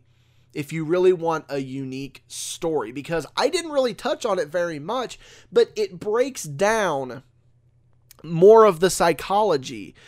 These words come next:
of why people want to be scared. It does a hell of a better job than I did here.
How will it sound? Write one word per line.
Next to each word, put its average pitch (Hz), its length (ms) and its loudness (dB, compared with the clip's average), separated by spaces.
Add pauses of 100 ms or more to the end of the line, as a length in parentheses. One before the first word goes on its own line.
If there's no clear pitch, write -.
(300)
of 156 220 0
why 156 640 6
people 156 400 -2
want 135 240 -4
to 139 100 -8
be 135 180 -8
scared. 127 640 -4
It 135 40 -18
does 180 180 2
a 160 140 0
hell 190 220 2
of 190 100 0
a 185 60 -2
better 180 260 -4
job 156 320 -4
than 139 120 -6
I 139 180 0
did 113 220 -10
here. 110 340 -12